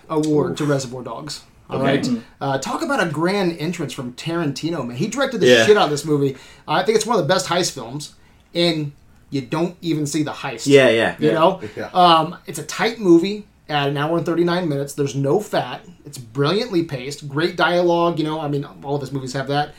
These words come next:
Speaker 1: Great acting. <laughs> All of his movies have that. Great music.
Speaker 2: Mm.
Speaker 1: But it's just a brilliant little independent film, right? That
Speaker 2: Yeah.
Speaker 1: unfolds in a fucking warehouse.
Speaker 3: Mm-hmm.
Speaker 1: And I think it holds up today, you know? It feel, it's, it's a fucking, it's a, it's a classic movie. And
Speaker 2: Yeah.
Speaker 1: it's, it's one of the first independent films that, uh, I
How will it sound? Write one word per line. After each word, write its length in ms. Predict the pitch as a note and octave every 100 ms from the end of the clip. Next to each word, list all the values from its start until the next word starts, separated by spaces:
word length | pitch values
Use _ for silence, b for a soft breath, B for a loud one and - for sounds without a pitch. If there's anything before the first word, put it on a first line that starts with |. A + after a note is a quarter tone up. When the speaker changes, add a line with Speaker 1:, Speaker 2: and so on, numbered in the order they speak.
| b b D3+
Speaker 1:
Great 180 | E3+
acting. 480 | D3+ D#3+ F3+ G#3+ G#3 - E3+
<laughs> 140 | -
All 80 | D3
of 40 | D#3+
his 100 | D3
movies 220 | F3 E3
have 160 | D#3
that. 280 | D3+ D3 A#2
Great 260 | D#3+ F#3 G#3+
music. 340 | G3 F3+ G3
Speaker 2:
Mm. 140 | E3+ C#3+ B B
Speaker 1:
But 160 | D3 G#3+
it's 100 | A3+
just 120 | B3
a 60 |
brilliant 500 | D3 C#3 A#3 B3 -
little 320 | F3 F3+ G3 F#3+
independent 460 | E3+ - G#3+ B3
film, 240 | C#3 A2+ A#2 -
right? 240 | C#3 D3+ D#3
That 140 | -
Speaker 2:
Yeah. 240 | F3 - -
Speaker 1:
unfolds 600 | - C#4+ - C3+ C#3 -
in 140 | - D#3
a 40 |
fucking 460 | C#3+ G#3 G3+ F#3 D#3
warehouse. 640 | D#3 F3 D#3+ - - - -
Speaker 3:
Mm-hmm. 200 | A#2 A#3 G#3+
Speaker 1:
And 360 | D#3 E3 F3 F3+
I 140 | E3
think 160 | E3 E3+
it 60 | C3+
holds 260 | F3+ D#3
up 120 | G3+
today, 420 | - F3+ G3+ C3 -
you 140 | C3
know? 220 | C3+ E3+ D3
It 180 | D3+
feel, 160 | E3+ F#3+
it's, 160 | E3 -
it's 160 | D3
a 20 |
fucking, 380 | D3 G#3 G3+ F3
it's 100 | E3+
a, 140 | E3+ -
it's 100 | E3+
a 60 |
classic 340 | D#3+ F#3 D3+ D3+
movie. 320 | D3 - - _ -
And 220 | D3 C#3+ C#3+
Speaker 2:
Yeah. 60 | C#3+
Speaker 1:
it's, 220 | G#2+ - -
it's 160 | -
one 140 | D3 G#3
of 80 |
the 60 | B3+
first 220 | F#3 E3+
independent 360 | F3+ E3+ F#3 -
films 260 | C3+ C3+
that, 220 | C#3 C3+ C#3+
uh, 340 | C3+ C#3
I 20 | C3+